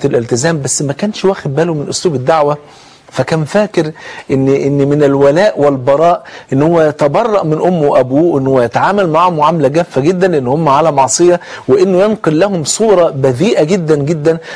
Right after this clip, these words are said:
تخلي الناس تكره الدين. الكلام ده كله ملوش علاقة بالإسلام ولا ليه علاقة بالالتزام بالمرة.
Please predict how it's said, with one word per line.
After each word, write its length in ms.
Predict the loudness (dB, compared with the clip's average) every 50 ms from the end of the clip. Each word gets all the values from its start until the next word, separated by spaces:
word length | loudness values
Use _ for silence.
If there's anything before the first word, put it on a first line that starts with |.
| -12 -6
تخلي 380 | -4 -4 -2 -2 -2 0 0 0
الناس 280 | 0 0 -2 -4 -2 -4
تكره 340 | -4 -4 -2 -2 -2 -2
الدين. 420 | -2 -2 -2 -2 -2 -2 -2 -4 -8 -12 _ -18
الكلام 320 | -8 -6 -6 -4 -4 -4
ده 80 | -6 -6
كله 240 | -6 -6 -6 -4
ملوش 340 | -4 -4 -6 -6 -8 -6 -6
علاقة 300 | -6 -6 -6 -6 -6 -6
بالإسلام 560 | -6 -6 -6 -6 -6 -4 -2 -2 -2 -2 -4 -8 -12 -18 -20 -20 -20 -12 -2
ولا 180 | -2 0 0 0
ليه 120 | -2 -2 -4
علاقة 300 | -4 -4 -6 -6 -6 -6
بالالتزام 560 | -4 -4 -4 -6 -6 -6 -6 -4 -4 -4 -4
بالمرة. 480 | -4 -4 -4 -4 -4 -6 -8 -10 -14